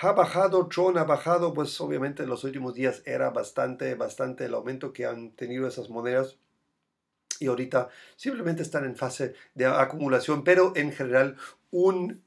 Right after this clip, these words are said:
em, momento muy agradable. Pero aquí te voy a enseñar exactamente mi plan, em, para los próximos días de Bitcoin. Mira, tú sabes que yo había,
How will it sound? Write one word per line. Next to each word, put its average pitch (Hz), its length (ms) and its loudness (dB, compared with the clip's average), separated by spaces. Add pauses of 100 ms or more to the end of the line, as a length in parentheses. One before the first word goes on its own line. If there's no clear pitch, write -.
em, 131 600 -4
momento 147 380 0
muy 165 280 4
agradable. 147 580 6
Pero 165 360 4
aquí 175 300 0
te 170 120 -4
voy 160 160 2
a - 20 4
enseñar 151 500 2 (360)
exactamente 143 760 0
mi 160 340 0
plan, 143 560 2 (1000)
em, 123 420 2
para 151 180 0
los 131 160 0
próximos 139 420 -4
días 127 400 0 (240)
de 151 220 2
Bitcoin. 156 460 -2
Mira, 156 260 4
tú 180 300 8
sabes 170 360 0
que 131 160 -6
yo 135 120 0
había, 147 400 2